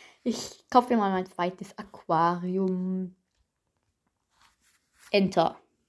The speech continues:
So, da bin ich jetzt. Lol, wie sieht es hier aus? Okay. Hier ist wieder für, für hundert Dollar einen neuen Fischdings holen. Schmetterlingfisch. Okay. Jetzt bin ich Level fünf.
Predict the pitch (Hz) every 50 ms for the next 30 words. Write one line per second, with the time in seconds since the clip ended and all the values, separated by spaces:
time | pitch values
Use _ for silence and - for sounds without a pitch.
0 | _ - 202 196 180 180 185 185 175 175 165 - - - - - - _ _ _
1 | _ _ _ _ _ _ - - - _ - - _ _ _ _ _ 180 165 170
2 | 175 185 196 226 226 208 190 - 180 175 175 196 202 202 196 196 185 - 185 185
3 | - - - 226 220 208 - - - 175 175 180 175 - - _ _ - - 180
4 | 180 185 190 202 196 196 - _ _ _ _ _ _ _ _ _ _ _ _ _
5 | _ _ - 208 202 202 208 196 196 196 - 208 196 196 196 - 202 196 202 202
6 | 202 196 196 202 202 202 196 196 - - 190 185 185 185 185 185 185 190 185 180
7 | - - 233 233 233 - - - 233 226 226 226 226 - - - 226 233 233 233
8 | 233 233 - - - 185 180 202 214 - - 214 180 170 170 165 175 170 - _
9 | - 175 - - - - - _ _ _ _ _ _ _ _ _ _ _ _ _
10 | _ _ - - 175 175 185 214 214 - _ _ _ _ _ _ _ _ _ _
11 | _ _ _ _ _ _ 185 185 - - 185 185 180 185 185 175 175 175 170 -
12 | - - 196 196 208 226 277 330 - - - -